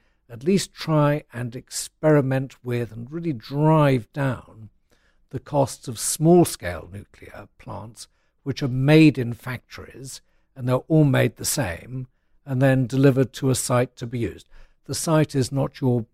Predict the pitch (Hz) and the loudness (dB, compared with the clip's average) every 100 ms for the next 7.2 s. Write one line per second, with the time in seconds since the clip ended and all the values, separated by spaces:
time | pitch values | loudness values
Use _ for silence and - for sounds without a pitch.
0 | _ - - - - 120 143 _ _ _ | _ -4 -4 -4 -10 -10 -10 _ _ _
1 | _ _ 127 123 127 123 113 123 117 113 | _ _ -4 0 2 0 -4 -8 -8 -8
2 | 120 - 147 135 - 78 85 - _ _ | -10 -2 2 2 2 -8 -12 -16 _ _
3 | _ _ 131 123 120 127 120 135 131 107 | _ _ -4 0 0 0 2 2 2 0
4 | 117 113 - 123 113 107 123 123 113 - | -2 -2 -4 -6 -6 -4 -2 0 -2 -2
5 | 127 - 117 120 - 107 - - 98 - | -4 -2 -6 -8 -8 -14 -10 -10 -10 -12
6 | - - - 101 _ _ _ _ _ 139 | -18 -18 -18 -20 _ _ _ _ _ -8
7 | 135 190 | -4 -4